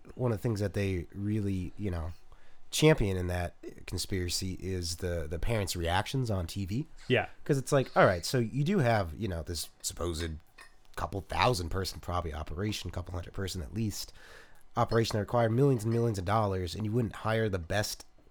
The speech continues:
Speaker 1: actors possible.
Speaker 2: <laughs> Yeah, that
Speaker 1: And,
Speaker 2: aren't
Speaker 1: like,
Speaker 2: gonna
Speaker 1: I, I hate already when people criticize people's emotions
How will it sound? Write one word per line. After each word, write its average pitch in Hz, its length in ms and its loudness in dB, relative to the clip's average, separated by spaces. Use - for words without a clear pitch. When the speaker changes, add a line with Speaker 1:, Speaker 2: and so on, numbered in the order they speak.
Speaker 1:
actors 107 400 2
possible. 143 520 4
Speaker 2:
<laughs> 196 100 8
Yeah, 143 160 10
that 151 80 8
Speaker 1:
And, 151 80 8
Speaker 2:
aren't 156 200 2
Speaker 1:
like, 123 140 4
Speaker 2:
gonna - 140 0
Speaker 1:
I, 131 240 6
I 101 100 4
hate 147 320 8
already 104 360 8
when 90 140 2
people 98 460 0
criticize 101 500 2
people's 98 280 -2
emotions 92 600 0